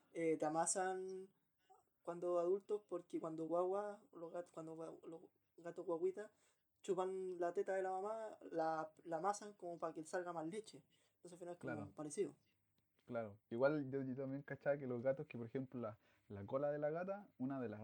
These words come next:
Speaker 2: razones fundamentales por la que sigue ahí estando es para que los cabros, los cabros chicos, es decir, los gatitos ahí, los, los, los, los cuchitos ñoñau, ñoñau,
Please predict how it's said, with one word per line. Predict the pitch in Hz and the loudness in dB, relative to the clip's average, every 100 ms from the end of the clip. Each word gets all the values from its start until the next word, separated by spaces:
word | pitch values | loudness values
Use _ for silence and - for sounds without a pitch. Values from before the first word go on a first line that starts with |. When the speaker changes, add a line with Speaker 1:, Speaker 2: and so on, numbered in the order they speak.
| 104 | -6
Speaker 2:
razones | 107 - 131 | -4 -4 -6
fundamentales | - 110 101 101 - 131 | -4 -4 -4 -8 -8 -8
por | - 131 | -6 -4
la | 127 | -4
que | 117 | -6
sigue | - 139 156 165 | -4 -2 0 0
ahí | 165 175 | -2 -4
estando | 147 - 170 175 | -8 -8 -8 -6
es | 156 | -8
para | - 131 131 | -6 -6 -4
que | 131 135 | -4 -4
los | 127 | -6
cabros, | - 131 131 123 | -8 -8 -6 -4
los | 120 113 | -4 -6
cabros | - 90 - | -6 -10 -10
chicos, | - - 95 | -14 -12 -12
es | 95 | -10
decir, | 117 107 - - - | -8 -10 -12 -20 -8
los | 117 | -4
gatitos | 113 113 151 165 151 | -2 0 0 2 0
ahí, | 151 156 | 0 0
los, | 156 139 131 - - | 0 -2 -6 -12 -4
los, | 131 127 127 | -2 0 0
los, | 127 120 135 | 0 0 -4
los | 123 - | -4 -4
cuchitos | - 127 165 151 | -4 -2 0 0
ñoñau, | 147 147 160 | 0 0 2
ñoñau, | 156 151 170 | 2 2 0